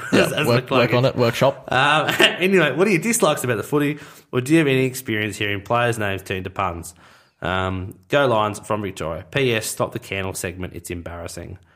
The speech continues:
Speaker 1: So she doesn't like the candles, mate. But
Speaker 2: Mm.
Speaker 1: bit of feedback for you.
Speaker 2: I now no longer wanna, wanna acknowledge this segment.
Speaker 1: <laughs>
Speaker 2: No, we
Speaker 1: Next
Speaker 2: love,
Speaker 1: question. <laughs>
Speaker 2: we love the candle segment.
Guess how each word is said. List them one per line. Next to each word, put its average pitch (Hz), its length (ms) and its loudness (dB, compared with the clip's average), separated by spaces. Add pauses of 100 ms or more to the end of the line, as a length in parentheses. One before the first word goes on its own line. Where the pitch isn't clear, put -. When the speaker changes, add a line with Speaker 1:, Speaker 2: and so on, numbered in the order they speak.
(140)
Speaker 1:
So - 180 -14
she 90 80 -14
doesn't 107 200 -6
like - 120 -16
the - 80 -20
candles, 85 240 -14
mate. 90 180 -14 (180)
But - 120 -18
Speaker 2:
Mm. 107 380 -6 (680)
Speaker 1:
bit 80 100 -12
of 80 80 -14
feedback 92 340 -12
for 101 180 -12
you. 117 80 -8
Speaker 2:
I - 80 -4
now 107 200 -4
no 87 140 -6
longer 78 200 -6
wanna, 104 160 -6 (140)
wanna 120 220 0
acknowledge 113 400 0
this 143 140 0
segment. 170 360 0
Speaker 1:
<laughs> - 60 -6 (580)
Speaker 2:
No, 147 200 6
we 156 80 6
Speaker 1:
Next 156 60 6
Speaker 2:
love, 143 240 8
Speaker 1:
question. 180 840 0
<laughs> 156 80 0
Speaker 2:
we 143 300 2
love 123 580 0
the 127 80 0
candle 117 300 0
segment. 113 340 0